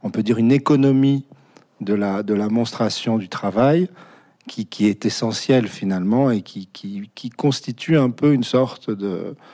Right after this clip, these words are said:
voilà, de, de cadre dans lequel les choses se montrent.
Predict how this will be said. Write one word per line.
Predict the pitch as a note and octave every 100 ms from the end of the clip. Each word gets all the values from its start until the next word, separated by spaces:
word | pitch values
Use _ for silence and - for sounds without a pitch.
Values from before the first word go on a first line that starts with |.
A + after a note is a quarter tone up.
| - _
voilà, | G#2 G2+ F#2
de, | F2 F2+ F2+ F2+ A2+ - F#2+
de | - - -
cadre | C3 C3+ B2
dans | G#2+ G2
lequel | G2 - A#2+
les | G#2
choses | - C#3 B2+
se | -
montrent. | A2+ A2 F#2+ F2 -